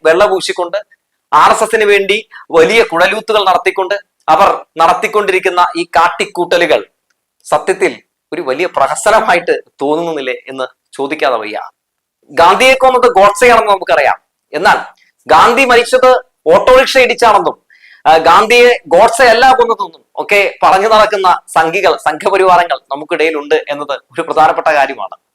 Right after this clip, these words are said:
മാത്രവുമല്ല, നമ്മുടെ ഭരണഘടന പോലും ചോദ്യം ചെയ്യപ്പെടുന്ന ഒരു കാലഘട്ടത്തിലൂടെയാണ് നമ്മൾ കടന്നുപോയിക്കൊണ്ടിരിക്കുന്നത്. ജനാധിപത്യം പോലും കശാപ്പ് ചെയ്യപ്പെടുന്ന ഒരു അവസ്ഥയിലാണ് നിലവിൽ നമ്മുടെ രാജ്യമുള്ളത്.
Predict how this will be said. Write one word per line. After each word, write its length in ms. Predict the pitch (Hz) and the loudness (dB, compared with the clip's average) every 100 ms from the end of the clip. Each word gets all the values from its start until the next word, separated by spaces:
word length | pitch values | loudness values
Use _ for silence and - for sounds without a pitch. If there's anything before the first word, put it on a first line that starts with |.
| _ _ _ _ - | _ _ _ _ -2
മാത്രവുമല്ല, 580 | 143 202 208 196 156 110 _ _ _ _ - | 0 2 2 2 0 -2 _ _ _ _ -6
നമ്മുടെ 260 | 147 196 226 | -2 0 0
ഭരണഘടന 540 | 165 185 214 233 254 | 2 2 2 2 2
പോലും 260 | 247 233 226 | 2 2 0
ചോദ്യം 320 | 202 202 226 | 0 -2 -2
ചെയ്യപ്പെടുന്ന 380 | 214 202 202 190 | -2 -2 -4 -6
ഒരു 420 | 185 _ - - 151 | -10 _ -16 -12 -2
കാലഘട്ടത്തിലൂടെയാണ് 800 | 170 180 175 170 170 165 151 135 135 143 | 0 0 -2 -4 -4 0 0 -2 -4 -8
നമ്മൾ 160 | 139 131 | -6 -4
കടന്നുപോയിക്കൊണ്ടിരിക്കുന്നത്. 920 | 131 143 131 127 120 110 104 101 - _ _ _ _ _ _ _ _ | -6 -8 -10 -12 -14 -14 -16 -18 -20 _ _ _ _ _ _ _ _
ജനാധിപത്യം 540 | 160 180 202 233 240 240 | 0 2 2 2 0 2
പോലും 200 | 233 226 | 0 2
കശാപ്പ് 320 | 202 220 233 240 | 0 2 2 2
ചെയ്യപ്പെടുന്ന 440 | 233 226 208 202 | 0 0 0 -2
ഒരു 100 | 180 | 0
അവസ്ഥയിലാണ് 560 | 170 175 - 202 160 143 - _ - | 0 0 -2 0 0 -2 -8 _ -6
നിലവിൽ 340 | 156 165 160 - - - | -2 -2 -2 -8 -14 -6
നമ്മുടെ 200 | 151 156 | -2 2
രാജ്യമുള്ളത്. 540 | 135 139 160 127 117 | 2 0 -4 -8 -12